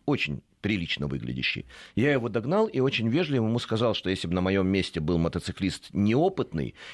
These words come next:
его могло бы мотануть чуть-чуть, потому что дорога мокрая, там,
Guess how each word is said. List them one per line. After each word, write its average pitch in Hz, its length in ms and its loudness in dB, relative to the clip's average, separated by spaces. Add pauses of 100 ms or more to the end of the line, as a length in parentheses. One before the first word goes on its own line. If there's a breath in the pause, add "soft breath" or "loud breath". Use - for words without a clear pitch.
его 107 240 2
могло 107 340 2
бы 87 140 2
мотануть 147 480 0
чуть-чуть, 95 320 -2
потому - 180 -2
что 87 140 -2
дорога 90 400 0
мокрая, 143 480 0
там, 73 840 -4